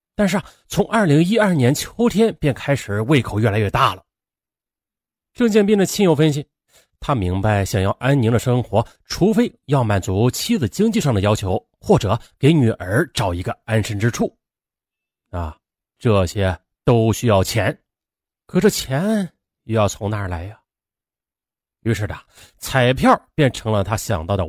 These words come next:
唯一可以迅速发财的路子了。然而呢，他那有限的工资无异于杯水车薪，于是他开始四处借钱。再说郑小敏，女儿郑小敏经过三次入院之后，病情得到控制了，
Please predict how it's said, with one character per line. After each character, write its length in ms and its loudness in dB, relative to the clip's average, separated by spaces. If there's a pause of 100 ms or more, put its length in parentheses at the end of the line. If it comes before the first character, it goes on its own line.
唯 180 0
一 140 0
可 180 -2
以 220 0
迅 260 0
速 200 -2
发 160 0
财 120 -6
的 120 0
路 160 2
子 80 -4
了。 100 -10 (580)
然 140 2
而 60 2
呢， 120 -2 (360)
他 80 0
那 80 2
有 200 4
限 160 2
的 120 0
工 260 -2
资 260 0 (260)
无 140 0
异 160 2
于 280 0
杯 320 -2
水 160 -2
车 160 2
薪， 200 0 (440)
于 100 -2
是 180 0 (220)
他 140 -2
开 240 -4
始 180 -2
四 180 -2
处 140 0
借 140 2
钱。 280 -2 (1300)
再 120 2
说 200 2
郑 160 0
小 120 4
敏， 140 0 (1000)
女 140 6
儿 180 8
郑 180 2
小 220 4
敏 260 2
经 180 -2
过 80 2
三 240 2
次 140 -4
入 220 2
院 160 2
之 180 -4
后， 440 0
病 140 2
情 180 0
得 100 2
到 100 4
控 220 0
制 80 -2
了， 120 -4